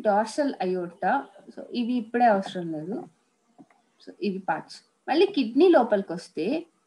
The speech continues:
ఈ కిడ్నీలో ఈ బయట ఉండే white color part ఉంది కదా plain గా, దాన్ని renal cortex అంటారు. ఎప్పుడు కూడా బయట ఉండే parts ని cortex అంటాం, లోపల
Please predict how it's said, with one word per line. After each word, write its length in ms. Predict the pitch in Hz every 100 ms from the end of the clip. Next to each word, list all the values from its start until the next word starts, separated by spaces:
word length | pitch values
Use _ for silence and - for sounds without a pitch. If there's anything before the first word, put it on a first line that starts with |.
| _ _ _
ఈ 80 | 269 269
కిడ్నీలో 500 | 285 240 277 349 254 302 294
ఈ 20 | 240 214
బయట 200 | 220 269 294
ఉండే 160 | 269 214
white 340 | 202 240 254 -
color 260 | 226 208 196
part 220 | - 165 185
ఉంది 120 | 170
కదా 140 | 147 202 -
plain 400 | 214 214 220 202
గా, 80 | 147 160 - _ _
దాన్ని 360 | 214 226 240 339 269 202
renal 360 | 226 269 277 277 269
cortex 580 | 226 202 202 - 226 - 202
అంటారు. 320 | 165 156 170 - _ -
ఎప్పుడు 400 | 233 - 349 302 247
కూడా 140 | 339 233
బయట 240 | 208 233 320 320
ఉండే 180 | 254 220
parts 300 | 202 185 -
ని 60 | 302 311 247
cortex 500 | 214 214 220 214 202
అంటాం, 280 | 156 156 190 359 - _ _
లోపల 400 | 214 254 359 370